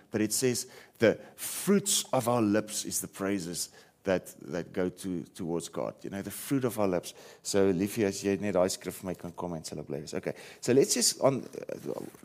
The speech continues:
until she comments, because I forgot the scripture reference. I thought it was in Hebrews chapter thirteen, but I just don't see it quickly now.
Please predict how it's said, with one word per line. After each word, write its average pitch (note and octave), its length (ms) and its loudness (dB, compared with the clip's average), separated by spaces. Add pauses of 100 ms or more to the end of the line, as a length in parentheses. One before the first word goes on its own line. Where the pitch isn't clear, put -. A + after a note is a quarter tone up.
(200)
until A#2 300 -4
she A2+ 200 -4
comments, G#2+ 420 0
because - 360 -10
I C#2+ 120 -4
forgot - 340 -6
the D#2 60 -12
scripture - 380 -6
reference. F2+ 320 -6
I E2 60 -10
thought A#2 220 -2
it A2 100 -8
was F#2+ 160 -8
in F#2 80 -8
Hebrews E2+ 260 -4
chapter E2 260 -6
thirteen, F#2 420 -4
but E2+ 100 -4
I E2+ 60 -4
just - 240 -10
don't F#2+ 160 -6
see F#2 180 -6
it - 120 -12
quickly F#2 300 -8
now. F#2 220 -8